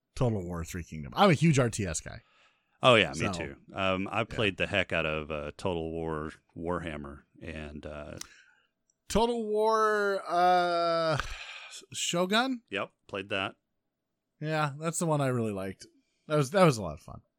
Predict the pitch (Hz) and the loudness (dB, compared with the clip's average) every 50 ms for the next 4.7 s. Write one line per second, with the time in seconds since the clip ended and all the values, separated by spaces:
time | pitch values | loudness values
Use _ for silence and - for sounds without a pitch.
0 | _ _ _ _ _ _ _ _ _ _ _ _ _ _ _ _ _ _ _ _ | _ _ _ _ _ _ _ _ _ _ _ _ _ _ _ _ _ _ _ _
1 | _ - - - - - - _ _ _ 143 139 180 190 196 196 208 208 190 175 | _ -20 -20 -20 -20 -20 -20 _ _ _ 4 8 10 12 12 12 10 10 8 4
2 | - _ _ 127 131 123 135 160 180 175 160 139 135 143 147 147 151 147 135 143 | -2 _ _ -20 -12 -6 -4 -2 0 0 0 0 0 -2 -2 -2 -2 -4 -6 -8
3 | 135 131 - - 131 135 135 139 131 - - - 143 143 143 139 139 135 120 123 | -10 -10 -8 -6 -6 -4 -4 -6 -6 -8 -6 -4 -2 -2 -2 -2 -4 -6 -4 -2
4 | 139 135 - 151 - - - 190 196 196 190 180 147 | -2 -2 0 -2 0 4 6 8 8 8 8 6 4